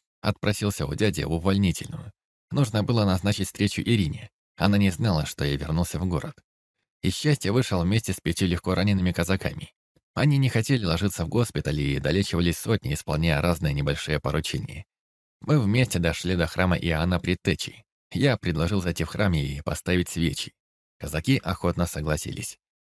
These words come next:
В свечной лавке я купил свечи и написал поминальные записки. Записки за здравие все имена написал прописными буквами, кроме одного. Третьим сверху написал имя "Дармидонт" печатными буквами. Это означало,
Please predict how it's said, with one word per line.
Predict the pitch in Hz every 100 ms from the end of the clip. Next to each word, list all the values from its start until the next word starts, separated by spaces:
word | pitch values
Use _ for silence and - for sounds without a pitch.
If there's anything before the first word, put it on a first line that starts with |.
| _ _ _
В |
свечной | - 95 151 160
лавке | 135 143 - 76
я | 78
купил | 110 87 85
свечи | - 113 107 107 85 -
и | - 131
написал | 101 85 101
поминальные | 95 80 80 92 87 87
записки. | 87 98 85 - - - _ _ _ _ _ -
Записки | 95 139 143 110
за | 110
здравие | 101 127 131 76 69
все | - 127 101
имена | 82 87 104
написал | 85 87 95
прописными | 90 90 - - 104 107
буквами, | 120 107 - - - -
кроме | 101 92
одного. | - - 85 73 - - _ _ _ _ -
Третьим | - 143 - 76
сверху | - 95 95 78
написал | 78 - - 98
имя | 110 80 - - _ _
"Дармидонт" | - 101 95 104 98 76 - -
печатными | - - 101 - 92
буквами. | 95 92 - - 123 120 _ _ _ -
Это | 127 131 123
означало, | 110 95 95 - 131 101 -